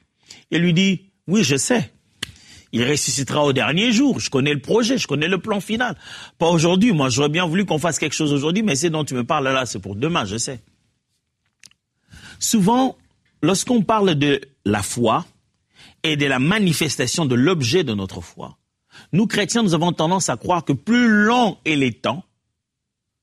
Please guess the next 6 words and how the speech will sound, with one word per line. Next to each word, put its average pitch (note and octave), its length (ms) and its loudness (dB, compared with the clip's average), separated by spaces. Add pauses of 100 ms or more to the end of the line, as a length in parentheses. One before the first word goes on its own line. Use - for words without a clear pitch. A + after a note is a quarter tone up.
(120)
plus G#3+ 160 2
probable C3 880 -2 (400)
la A2 200 0
foi C3+ 300 -2
va G2+ 140 -2
fonctionner. D2+ 520 -10